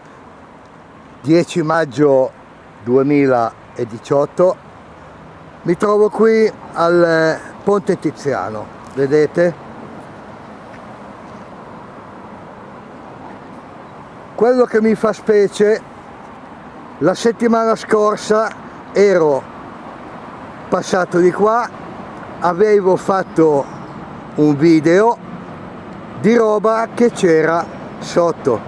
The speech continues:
vedete? Adesso si è aggiunto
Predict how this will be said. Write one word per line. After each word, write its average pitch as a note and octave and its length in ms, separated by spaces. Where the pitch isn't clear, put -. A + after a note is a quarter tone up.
vedete? E3+ 560
Adesso A#3 760
si - 320
è C#3 260
aggiunto F#3+ 840